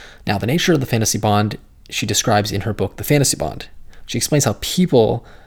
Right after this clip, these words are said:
compulsively relive the past relationships with their new partner. Uh, essentially, they form an illusory connection that invariably leads to a reenactment of defensive styles of interaction developed in childhood, otherwise known as a repetition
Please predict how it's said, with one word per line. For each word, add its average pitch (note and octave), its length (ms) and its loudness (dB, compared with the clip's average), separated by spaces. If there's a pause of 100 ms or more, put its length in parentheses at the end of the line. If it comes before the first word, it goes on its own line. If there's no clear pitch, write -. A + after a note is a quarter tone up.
(160)
compulsively C#3 840 0 (140)
relive A#2 600 4 (300)
the G2+ 80 -2
past G#2 340 -2
relationships A2+ 460 -4
with G2 240 -4
their G#2+ 240 -2
new G2 240 -4 (140)
partner. A#2+ 340 2 (580)
Uh, F2 60 -2
essentially, C#3 360 2
they A2 180 2
form C3+ 340 0
an - 100 -4
illusory C#3+ 640 4
connection B2+ 680 -2
that - 200 0
invariably B2+ 640 2
leads A#2+ 480 -4
to G#2 160 -2
a G2+ 40 -4
reenactment B2 580 2
of G#2 200 -2
defensive C#3 460 -2
styles A#2 400 0
of G#2+ 160 -4
interaction A2 480 -2
developed G2+ 360 -4
in F#2+ 200 -6
childhood, B2 420 -2
otherwise G#2+ 360 0
known G2+ 160 -4
as F#2+ 280 -4 (120)
a A2 80 -2
repetition G2+ 520 -8